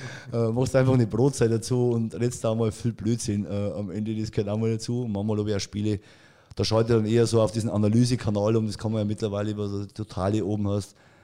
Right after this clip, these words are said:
so Magenta, das ist da einfach auch ein super Service, die, die, die haben die Euro wirklich mal so hochqualitativ unterstützt und auch, äh, übertragen. Und ich hab dann auch, dann, äh, viele Spiele auf Magenta angeguckt und, äh,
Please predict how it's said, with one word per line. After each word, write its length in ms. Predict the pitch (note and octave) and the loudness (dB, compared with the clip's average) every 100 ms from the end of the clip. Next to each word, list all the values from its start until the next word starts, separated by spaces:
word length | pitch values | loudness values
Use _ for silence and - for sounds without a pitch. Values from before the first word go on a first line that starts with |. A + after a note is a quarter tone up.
| _ | _
so 200 | - G2+ | -8 -4
Magenta, 520 | G2+ F#2+ F#2+ G2 G2+ F#2+ | -2 0 0 0 0 0
das 160 | F#2+ | -2
ist 80 | - | -2
da 80 | F#2+ | -4
einfach 220 | F#2+ G2 | -2 -2
auch 300 | G2 G2 G2 | 0 0 -2
ein 60 | F#2+ | -6
super 320 | C3 A#2+ G#2+ | -6 -4 -2
Service, 320 | A2 G#2+ G#2+ | -2 0 -2
die, 120 | G#2 | -4
die, 480 | F#2 G2 - G2+ G2 | -6 -10 -6 -6 -4
die 120 | - | -4
haben 120 | G2+ | -4
die 240 | G2+ F#2+ - | -4 -6 -4
Euro 480 | G2 A2 A2+ G#2+ F#2 | 2 4 4 2 0
wirklich 240 | G#2 G2+ | -8 -6
mal 120 | G#2+ F#2+ | -4 -2
so 300 | G2+ G#2 F#2+ - - | -2 -4 -6 -14 -4
hochqualitativ 1400 | A#2+ B2 - G#2 G2+ - - - - G2+ G2+ G2 - G#2 | -2 -2 -2 -2 -2 -8 -14 -16 -4 -2 0 -2 -4 -6
unterstützt 520 | G#2 F#2 - B2 - | -4 -6 -4 -6 -6
und 220 | G#2 G2 F2 | -10 -8 -6
auch, 180 | G2 | -6
äh, 320 | F#2+ G2+ G2 F2 | -4 -2 -2 -2
übertragen. 600 | G2+ F#2 F2+ G#2+ B2 B2 - - _ _ _ | -2 -2 -2 0 0 -2 -8 -20 _ _ _
Und 200 | G2+ F#2+ | -8 -2
ich 100 | G2+ | -2
hab 120 | - | 2
dann 120 | A2 | 2
auch, 220 | G#2+ G#2+ G2+ - _ _ _ | 4 2 0 -6 _ _ _
dann, 220 | - G#2 G#2 | -4 -2 0
äh, 260 | G2 F#2+ | 0 -2
viele 280 | F2+ A2+ A2 | -2 -2 -2
Spiele 360 | - G#2+ G#2 G2 | -4 -2 0 0
auf 120 | G2+ | -2
Magenta 420 | F#2 F#2 A#2 A#2 | -4 -4 -4 -6
angeguckt 460 | A#2+ A#2 C3+ B2+ G2+ | -6 -6 -8 -8 -8
und, 340 | G2 F#2+ F#2 | -6 -6 -4
äh, 200 | F#2+ | -2